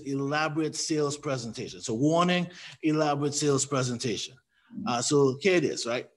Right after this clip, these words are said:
If you think that this is, is, see a benefit in terms of protecting your family or no other individuals that protect their family in regards to identity theft, get access to it. If you don't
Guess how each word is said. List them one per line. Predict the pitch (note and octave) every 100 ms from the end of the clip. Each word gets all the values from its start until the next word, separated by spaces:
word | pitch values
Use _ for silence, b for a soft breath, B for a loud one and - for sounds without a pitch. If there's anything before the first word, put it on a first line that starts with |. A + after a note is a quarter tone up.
| _ _ _ _ _ _ _ _ _ _ _
If | E3 F3+
you | A3
think | G#3+ G3+ F#3
that | D#3 C3
this | D3 -
is, | D3+ A#2+ - A2
is, | C3+ B2 - - _ _
see | - - G3 F#3+ F#3+ -
a |
benefit | B2 C3+ C3 B2+ B2 A2
in | A2+
terms | C#3 B2+
of | B2+
protecting | B2+ D#3 C#3 C#3+
your | C3+
family | C3+ B2 A#2+ A2+
or |
no | A2+ C#3
other | C3+ C3
individuals | B2+ B2 A2+ A2+ A#2 A2
that | A2 -
protect | - A#2 A2+
their | G#2
family | A2 G#2 G2+ G2 F#2
in | G#2
regards | G2+ G2+ G#2+ G#2
to | G#2+
identity | G2 F#2+ F#2
theft, | E2+ E2+ - _ _ _ _ _ _ _
get | G3+ G3+
access | F#3+ - C3
to | C#2+
it. | - - _ b b b _
If | E3 E3+
you | A3+ F3+
don't | G#3 A3+ F3 -